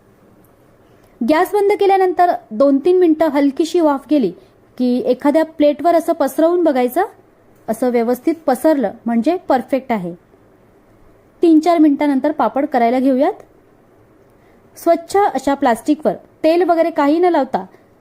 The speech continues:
चमच्याने पापड करून घ्यायचे. पापड पसरवताना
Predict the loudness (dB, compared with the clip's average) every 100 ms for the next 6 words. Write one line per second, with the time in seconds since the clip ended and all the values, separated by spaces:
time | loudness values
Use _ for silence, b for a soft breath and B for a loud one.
0 | -4 0 2 2 0 0 0 -2 -2 -2
1 | 0 0 0 -2 -2 -4 -4 _ _ _
2 | _ _ _ _ _ _ _ _ _ -2
3 | -2 0 0 0 0 0 0 -2